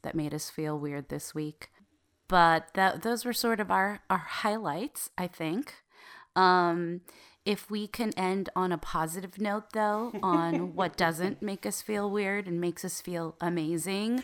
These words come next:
Speaker 2: Well, there are a couple things in here that made me feel weird.
Speaker 1: There are a couple of things. So let's just talk about it. Put it out on the table. RuPaul's Drag Race Season nine. Come on, Season nine.
Speaker 2: <laughs> Come on, Season nine.
Speaker 1: So,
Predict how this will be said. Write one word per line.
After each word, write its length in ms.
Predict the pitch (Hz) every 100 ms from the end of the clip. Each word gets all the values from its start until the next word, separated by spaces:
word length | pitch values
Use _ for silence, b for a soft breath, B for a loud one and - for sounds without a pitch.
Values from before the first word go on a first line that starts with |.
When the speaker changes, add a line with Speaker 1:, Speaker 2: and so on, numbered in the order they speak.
| -
Speaker 2:
Well, 140 | 202
there 100 | 190
are 40 | 190
a 60 |
couple 200 | 220 226
things 280 | 220 196 175
in 80 | 156
here 160 | 165 139
that 100 | 127
made 200 | 123 117
me 60 | 110
feel 180 | 104 98
weird. 160 | 98 101 B
Speaker 1:
There 160 | - 214
are 160 | 214 196
a 60 |
couple 260 | 185 185 180
of 80 | 180
things. 280 | 160 170
So 200 | - 208 185 B B
let's 240 | 240 285 -
just 180 | 330 -
talk 240 | 240 220
about 300 | 190 165 160
it. 160 | 156 -
Put 240 | - 254
it 100 | 233
out 220 | 214 185
on 80 | 180
the 80 | 175
table. 480 | - 170 165 160 156
RuPaul's 680 | 220 226 - 208 190 185 175
Drag 340 | - 202 185 175
Race 240 | 180 170
Season 440 | - 214 196 190 190
nine. 280 | 170 156 160
Come 260 | 320 381
on, 280 | 285 208 202
Season 440 | - 208 190 190 196
nine. 480 | 214 240 285 311 -
Speaker 2:
<laughs> 280 | - - -
Come 280 | - 320 262
on, 280 | 185 143
Season 440 | 139 165 143 131 127
nine. 360 | 127 127 127 127
Speaker 1:
So, 500 | - 254 233 220